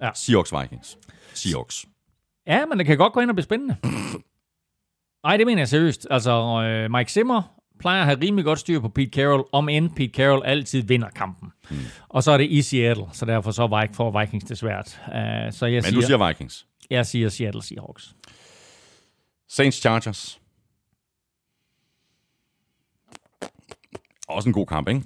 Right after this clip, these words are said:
Speaker 1: Super kamp. Ja.
Speaker 2: Jeg siger, jeg går med hjemmehåndet, jeg siger Saints.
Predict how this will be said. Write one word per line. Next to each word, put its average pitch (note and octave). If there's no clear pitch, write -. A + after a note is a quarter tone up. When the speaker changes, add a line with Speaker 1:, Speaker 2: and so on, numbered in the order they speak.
Speaker 1:
Super -
kamp. -
Ja. -
Speaker 2:
Jeg E2+
siger, D#2
jeg D2+
går E2
med D#2
hjemmehåndet, D2
jeg C2
siger C2+
Saints. -